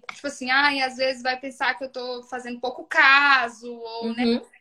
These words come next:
Speaker 1: eu não tô querendo ajuda, tô querendo criar do meu jeito, não é isso. Então, o que que eu, eu, eu aprendi? Eu aprendi que se eu quero fazer de um jeito co-, primeiro que o filho é seu, você escolhe o que você quer fazer, e ponto. Não existe o-, questionamento sobre isso.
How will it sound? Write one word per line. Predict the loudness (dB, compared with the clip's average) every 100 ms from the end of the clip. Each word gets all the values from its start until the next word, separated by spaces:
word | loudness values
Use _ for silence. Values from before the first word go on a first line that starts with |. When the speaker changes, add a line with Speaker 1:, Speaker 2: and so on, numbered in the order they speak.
| _ _ -14
Speaker 1:
eu | -10
não | -8
tô | -6 -6
querendo | -4 -6 -8 -10 -6
ajuda, | -4 -4 -6 -10 -8 -6 -6
tô | -6
querendo | -8 -8 -10
criar | -8 -2 -2
do | -4
meu | -12 -12
jeito, | -10 -10 -10 -12 -10
não |
é | -10 -10
isso. | -12 -18 -20 -18
Então, | -10 -10
o |
que | -8
que | -8
eu, | -8
eu, | -8 -10 -8
eu | -6 -6
aprendi? | -6 -8 -8 -6
Eu |
aprendi | -6 -6 -10 -10
que | -10 -10 -12 -20 _
se | _ -10
eu |
quero | -2 2 2 0 -4 -10 -6
fazer | -6 -4 -4 -4 -8
de | -14 -10
um |
jeito | -4 -6 -6
co-, | -20 -20 -20 _ _ _
primeiro | -2 4 4 4
que | -4
o |
filho | -6 -4
é | -2
seu, | -2 -4 -6 -6
você | -8 -8
escolhe | -10 -10 -8 -2 -2 -2
o |
que | -16 _ _ _ -4
você |
quer | 0 0
fazer, | 0 -6 -10 -12 -16 -16 -14 -12 -8
e | -4
ponto. | 0 0 -2 -8 -14
Não | -10 -10
existe | -8 -10 -12 -14 -4
o-, | -2 -2
questionamento | -4 -4 -2 2 2 0 -8
sobre | -10 -10
isso. | -14 -18